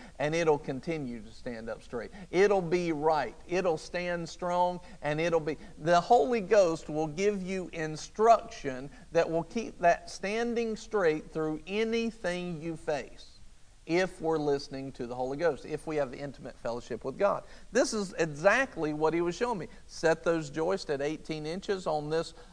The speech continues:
uh, particular, uh, joist because of the hatch will be there. I put in what I need to for the stairs, and the ladder slips perfectly in. If I would have measured it and planned it out, it w-, it would have been worse.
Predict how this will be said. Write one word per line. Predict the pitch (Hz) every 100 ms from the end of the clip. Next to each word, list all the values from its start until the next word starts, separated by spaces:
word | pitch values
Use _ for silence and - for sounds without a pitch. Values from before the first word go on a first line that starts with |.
| -
uh, | 143
particular, | - 147 170 165 156 147 127 - -
uh, | 135 127 123
joist | 120 147 170 220 - - -
because | 139 151 143 135
of | 131
the | 120
hatch | 131 151 151 -
will | 147 135
be | 143 165
there. | 160 180 220 - -
I | 135
put | 131 160 160
in | 160 160
what | 160
I | 151 147
need | 165 160 -
to | 165
for | 160 151
the | 135
stairs, | 139 170 175 185 175 143
and | 143
the | 135
ladder | 139 151 147 120
slips | 117 - 143 135 - - -
perfectly | - - 196 175 - 120 - 120
in. | - 139 113 113 - -
If | 147 147
I | 165 220
would | 214 196
have | 143
measured | 143 175 196 196 185
it | 190 -
and | 190 -
planned | 165 175 170
it | 156
out, | 165 147 117 -
it | 147
w-, | 131 120 127 -
it | 160
would | 143 135
have | 127
been | 131 123
worse. | 120 - -